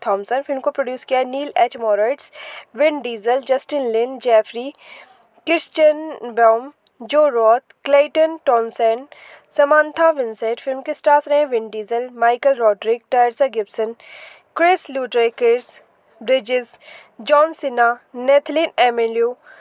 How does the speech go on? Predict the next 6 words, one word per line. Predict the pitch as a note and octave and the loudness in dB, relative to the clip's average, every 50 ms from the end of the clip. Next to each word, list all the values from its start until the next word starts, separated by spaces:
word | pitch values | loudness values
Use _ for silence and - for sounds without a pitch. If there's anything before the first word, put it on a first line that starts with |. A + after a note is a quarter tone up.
| - - _ _ _ _ _ _ _ _ _ _ _ _ - | -20 -20 _ _ _ _ _ _ _ _ _ _ _ _ -4
जॉर्डन | - C#4 C#4+ D4 D4 D4+ E4 E4+ F4 F4 F4 | 2 4 6 6 8 8 6 4 4 2 -4
ब्रूस्टर, | C4 C4 C4 A#3+ A#3 - - - B3+ B3 B3 B3+ - _ _ _ - | -4 0 2 2 2 0 0 0 2 2 0 -2 -6 _ _ _ -12
संग | - - D#4 D#4 E4 E4+ | -2 2 4 4 4 2
कैंग, | D#4+ - C#4+ A#3+ A3+ A3+ A3+ A#3+ B3 _ _ _ _ _ _ _ _ _ - - | -2 0 2 2 2 2 0 -4 -10 _ _ _ _ _ _ _ _ _ -4 2
हेलन | C#4 C#4+ D4 E4 F4+ E4+ E4 C#4+ | 4 4 6 4 2 2 0 -2
मिरन | C4+ A#3+ A3 A3+ A#3 A#3+ | -2 0 0 0 -2 -2